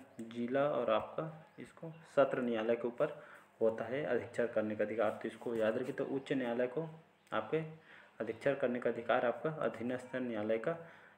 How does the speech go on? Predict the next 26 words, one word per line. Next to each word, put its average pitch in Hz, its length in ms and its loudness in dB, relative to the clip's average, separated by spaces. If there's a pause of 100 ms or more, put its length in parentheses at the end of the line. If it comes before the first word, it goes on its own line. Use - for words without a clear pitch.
(100)
ये 120 100 4
आपका 156 600 0
ऊपर 120 220 2
होता 110 260 -2
है। 117 40 2
तो 117 160 -6
इसको 151 320 -2
याद 104 240 4
रखिए, 127 180 -2
इसका 139 260 -2
बी 127 380 0
option 113 360 2
correct 110 380 0
answer 101 340 -2 (120)
हो 120 80 -2
जाएगा। 95 420 0 (680)
अगला 156 220 8
question 180 320 4
है, 156 260 -4
अ, 123 320 4 (100)
most 143 220 0
important 139 400 -2
question 120 360 -4
है, 156 160 -8 (1700)
उच्च 196 280 6
न्यायालय 165 580 8